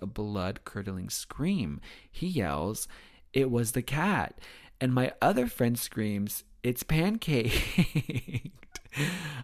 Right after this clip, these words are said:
I jumped out, and my father is trying to hide the body from us. He cleaned up the mess and buried her in the backyard while my friends and I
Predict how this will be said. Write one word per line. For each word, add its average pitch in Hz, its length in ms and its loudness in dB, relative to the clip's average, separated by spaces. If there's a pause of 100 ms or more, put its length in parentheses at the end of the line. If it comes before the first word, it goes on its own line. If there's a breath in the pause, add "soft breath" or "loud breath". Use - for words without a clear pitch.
I 139 220 10
jumped 139 460 6
out, 110 360 4
and 123 200 0
my 120 140 4
father 110 400 4
is 139 180 0
trying 107 420 0
to 131 120 -4
hide 110 280 -2
the 123 60 -6
body 87 360 0
from 104 260 -8
us. - 340 -6
He 120 580 0
cleaned 131 340 0
up 151 120 -4
the 202 80 0
mess 107 360 2
and 113 220 0
buried 95 300 -2
her 110 120 -4
in 107 140 -4
the 101 100 -6
backyard 92 560 -4
while 104 100 -8
my 101 160 -6
friends 95 320 -8
and 123 140 -6
I 92 160 -6